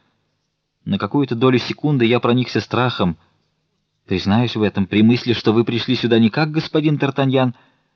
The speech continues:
но как капитан Мушкетеров". "Вы с ума сошли, мой бедный Рауль!" — вскричал Д'Артаньян, разражаясь хохотом, в котором внимательный наблюдатель пожелал бы увидеть большую искренность. "Тем лучше", — сказал Рауль.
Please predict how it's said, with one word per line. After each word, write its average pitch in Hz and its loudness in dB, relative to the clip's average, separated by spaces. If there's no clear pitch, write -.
но 123 2
как 113 -4
капитан 104 -2
Мушкетеров". 78 -8
"Вы 123 2
с - -4
ума 123 2
сошли, 87 -4
мой 87 0
бедный 143 0
Рауль!" — 120 4
вскричал 104 -2
Д'Артаньян, 92 0
разражаясь 85 -2
хохотом, 135 0
в - -20
котором 123 -2
внимательный 123 0
наблюдатель 110 0
пожелал 127 -2
бы 131 -2
увидеть 156 -4
большую 147 -4
искренность. - -14
"Тем 127 0
лучше", — 110 -2
сказал 80 -12
Рауль. 78 -12